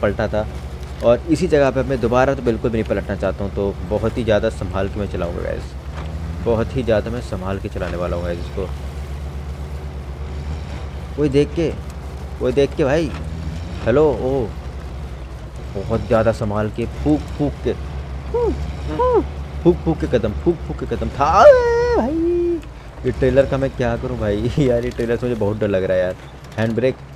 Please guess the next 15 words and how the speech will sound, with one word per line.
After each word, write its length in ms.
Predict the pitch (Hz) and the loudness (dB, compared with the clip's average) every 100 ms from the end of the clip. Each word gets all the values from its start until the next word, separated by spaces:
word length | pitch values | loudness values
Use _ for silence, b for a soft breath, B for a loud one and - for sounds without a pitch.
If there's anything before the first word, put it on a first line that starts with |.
| - - - - - - - - - 82 | -18 -18 -16 -16 -14 -14 -12 -8 -6 -4
आराम 260 | 98 104 104 | 2 2 2
चल 160 | 110 104 - | 0 -2 -2
ट्रेलर 200 | 101 98 | -2 0
भाई, 220 | 98 120 - - | 0 0 -2 -6
आराम 300 | 95 98 98 | -4 -2 -2
चल। 140 | 95 85 - - - - - - - - - | -4 -6 -10 -14 -14 -14 -14 -14 -14 -6 -4
बस 160 | 98 | -2
यहीं 160 | 98 104 - | -2 0 0
पलटा 220 | 92 92 | 0 0
था 100 | 90 | -2
guys, 200 | 92 90 | -2 -2
यहीं 180 | 98 107 | -2 0
पलटा 260 | 98 92 | 0 0
था 120 | 92 | -2
मैं। 140 | 95 | -2